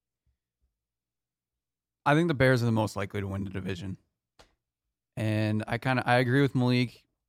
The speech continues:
on the Mitch Trubisky thing. He'll be a big factor for this team. My biggest question mark, I think, is gonna be the running back situation. Trading away Jordan Howard, I thought was a little bit odd. I know they have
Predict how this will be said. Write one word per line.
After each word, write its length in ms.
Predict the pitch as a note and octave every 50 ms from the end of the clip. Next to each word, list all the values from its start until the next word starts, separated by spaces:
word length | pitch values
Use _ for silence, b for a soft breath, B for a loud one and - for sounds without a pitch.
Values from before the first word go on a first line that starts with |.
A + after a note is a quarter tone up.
| _
on 160 | - G2 G2+ G2+
the 80 | G2+
Mitch 300 | G#2 G#2+ A2 - - - -
Trubisky 500 | - A2 F#2 A2 G#2+ G#2 - - A2 G2
thing. 440 | - A2 G#2+ G#2+ G#2 G#2+ G#2+ G#2 -
He'll 200 | G2+ A#2 A#2 A2+
be 120 | G#2+ A#2
a 60 | G#2+
big 280 | F#2 - - A2 G#2+ F2
factor 460 | - _ - F#2 F#2+ F#2+ - - A2
for 160 | G#2 - A2
this 180 | G#2+ G#2+ G#2+ -
team. 440 | - - A#2+ A2+ A2+ A2+ A2+ A2+ - _ _ _ _ _ _ _ _ _ _ _ _ _ _ _ _ _ _ _ _ _ _ _ _ _ _
My 260 | A#2 A#2+ A#2+ A#2+ B2
biggest 300 | A#2 A#2 B2+ B2+ A#2+ -
question 280 | - C#3+ C3 - C3 B2
mark, 220 | B2 B2 A#2+ -
I 60 | A2
think, 220 | G#2 - B2+ A2+ A#2
is 100 | A2 -
gonna 160 | A#2+ A2+ A2
be 120 | G#2 A2+
the 120 | G2+ A2 G2+
running 300 | G#2 A2 A2 A#2 A#2+ A2
back 300 | A#2+ A#2 A#2 A#2+ A#2 -
situation. 840 | - - C#3+ B2 - C3 B2+ B2 B2+ A#2+ - C3 B2+ B2+ B2+ B2+ - _ _ _ _
Trading 260 | - E3 C#3 C3 B2+
away 160 | B2 A#2+ A#2
Jordan 380 | A2 - G#2+ G2+ G#2+ A2 A2 G#2+
Howard, 360 | A2 A2 A2 A2+ A2+ A2+ G#2+
I 60 | A2
thought 220 | - - G#2 G#2 G2+
was 360 | G#2+ G#2 G2+ - - - - _ _ _ _ _ _ _ _ _
a 60 | A2+
little 240 | A2+ A#2 B2+ C3+ B2+
bit 160 | C3 C3+ -
odd. 340 | G2 A#2 A#2 B2 B2 B2 A#2
I 120 | A2+ A2
know 160 | A2 A2+ A2+ A2
they 120 | A2 A2
have 300 | A2 G#2+ G#2+ G2+ - -